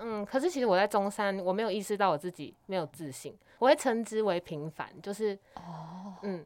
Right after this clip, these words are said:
Speaker 1: 你在那个环境，然后你身旁的可能其他人都比你还要
Speaker 2: 优秀。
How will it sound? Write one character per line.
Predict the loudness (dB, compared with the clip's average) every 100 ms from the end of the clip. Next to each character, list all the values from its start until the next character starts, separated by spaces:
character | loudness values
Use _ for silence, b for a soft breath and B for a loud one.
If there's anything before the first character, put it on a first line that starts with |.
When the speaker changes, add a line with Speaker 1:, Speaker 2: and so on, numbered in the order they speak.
| -12
Speaker 1:
你 | -4 -2
在 | 0 0 0 -2 -4
那 | -2 0
个 | 0
环 | -2 -6 -6
境， | -6 -4
然 | -4
后 | -4
你 | -6
身 | -6 -6 -2
旁 | -2 0
的 | -2 -4 -6
可 | -10 -8
能 | -8
其 | -10 -8
他 | -4 -2
人 | -4
都 | -2 -4
比 | -4
你 | -8 -10
还 | -10 -8
要 | -6 -6 -10 _ -6
Speaker 2:
优 | -2 -2 -2
秀。 | -6 -6